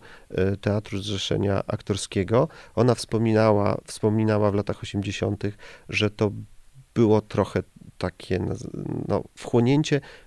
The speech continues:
wykorzystanie zasobów, co także jest ważne, bo ten Teatr Zrzeszenia Aktorskiego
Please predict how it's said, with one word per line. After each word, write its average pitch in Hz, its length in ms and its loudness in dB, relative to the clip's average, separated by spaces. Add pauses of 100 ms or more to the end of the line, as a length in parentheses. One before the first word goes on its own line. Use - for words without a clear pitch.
wykorzystanie 127 800 2
zasobów, 113 600 0
co - 120 -12
także 107 400 -2
jest 101 140 -2
ważne, 98 360 0
bo 104 120 -8
ten 104 200 -2
Teatr 131 500 0
Zrzeszenia 131 420 -2
Aktorskiego 131 640 -4